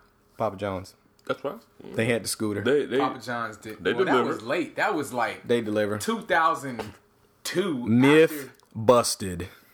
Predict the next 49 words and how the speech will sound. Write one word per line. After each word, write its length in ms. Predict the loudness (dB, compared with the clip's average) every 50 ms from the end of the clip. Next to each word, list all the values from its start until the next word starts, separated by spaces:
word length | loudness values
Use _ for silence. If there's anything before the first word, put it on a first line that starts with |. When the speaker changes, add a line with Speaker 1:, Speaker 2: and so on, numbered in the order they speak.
| _ _ _ _
Speaker 3:
No, 200 | -4 -4 -2 -2
it 20 | -2
was, 140 | -4 -4 -4
like, 140 | -4 -2
after 340 | -2 -4 -6 -8 -12 -10 -6
two 20 | -2
thousand 380 | -2 0 0 -2 -4 -6 -4 -2
two. 100 | 0 2
Speaker 2:
No, 300 | 4 4 4 4 4 4
they 100 | 2 2
Speaker 3:
Come 80 | 2 0
on, 40 |
Speaker 2:
delivered 220 | 2 2 2 0 0
Speaker 3:
y'all. 80 | -2
Speaker 2:
before 400 | -4 -4 -2 0 0 2 2 0
then. 280 | 0 0 -2 0 -2 -2
Speaker 3:
Uh-uh. 200 | -4 -6 -10 -12 -14 -16 -20 _ _ _ _ _ _ _ _ 0
Speaker 2:
I've 140 | 0 0
Speaker 3:
No, 60 | 2 4
Speaker 2:
been 140 | 4 4
Speaker 3:
no. 80 | 4 2
Speaker 2:
over 100 | 2 2
your 100 | 2 0
house 240 | 0 0 -2 0 0
when 140 | 0 0 0
we 100 | 2 0
had 300 | 0 0 0 0 0 0
pizza 240 | -2 -4 -2 -4 -4
delivered. 540 | -4 -2 0 0 -2 -2 -2 -6 -8 -8 -14 _ _ _ _ _ _ _ _ _ -8
Speaker 3:
Yeah, 300 | -6 -4 -4 -4 -4 -6 -10 -16 -18
it 40 | -18
was, 120 | -12 -10
like, 180 | -8 -8 -8 -10 -14 _ _ -12
oh 100 | -12 -12
five. 560 | -8 -4 0 0 0 0 -2 -8 -10 -14 -20 _ _ _ _ _ _ _ -14
Speaker 2:
No, 340 | -2 0 0 0 0 -2 -6
it 60 | -4
wasn't. 400 | -4 -2 -2 -2 -2 -4 -6 -6 -12 _ _ -20
Speaker 3:
Yeah. 280 | -18 -14 -12 -12 -12 -14 -16 _ _
Speaker 2:
It 60 | _ -8
was 140 | -6 -2
when 80 | 0 2
we 120 | 2 2
were 120 | 2 0 -4
kids. 560 | -4 -6 -6 -4 -4 -4 -6 -6 -8 -16 -20 _ _ _ _ _ _ _ _ -20 -20 _
Speaker 3:
No. 420 | -20 -16 -12 -10 -10 -10 -10 -10 -14 _ _ _ _ _ _
Speaker 2:
Yes. 520 | -4 -2 -2 -2 -2 -4 -6 -8 -10 -12 -20 _ _ _ _ _ _ _ _ -20
Speaker 3:
Man, 240 | -18 -16 -16 -16 -18 -18 -12
no. 240 | -10 -10 -10 -10 -14